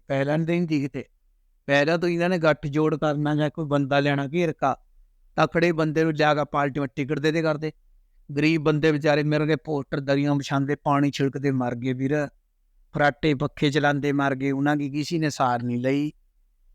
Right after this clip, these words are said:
ਔਰ ਇਹ ਕਹਿ ਰਹੇ ਵੀਰ, ਇਹ ਤਾਂ ਕਰਨਾ ਪਵੇਗਾ ਕੁਛ। ਔਰ ਤਾਂ ਹੀ ਵੀਰ ਇਹਨਾਂ ਨੇ ਕਹਾ ਪੈਸੇ ਇਹ ਇਕੱਠੇ ਕਰਕੇ ਹੀ ਦੇਣੇ ਦੀ ਪਲੈਨਿੰਗ ਕਰ ਲਈ। ਔਰ ਉੱਧਰ ਕੰਗਣਾ ਰਣੌਤ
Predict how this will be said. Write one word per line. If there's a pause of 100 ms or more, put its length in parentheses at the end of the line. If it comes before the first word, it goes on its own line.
(120)
ਔਰ
ਇਹ
ਕਹਿ
ਰਹੇ
ਵੀਰ, (720)
ਇਹ
ਤਾਂ
ਕਰਨਾ
ਪਵੇਗਾ
ਕੁਛ।
ਔਰ (120)
ਤਾਂ
ਹੀ
ਵੀਰ
ਇਹਨਾਂ
ਨੇ
ਕਹਾ
ਪੈਸੇ
ਇਹ
ਇਕੱਠੇ
ਕਰਕੇ
ਹੀ (400)
ਦੇਣੇ
ਦੀ
ਪਲੈਨਿੰਗ
ਕਰ
ਲਈ। (640)
ਔਰ (120)
ਉੱਧਰ (120)
ਕੰਗਣਾ
ਰਣੌਤ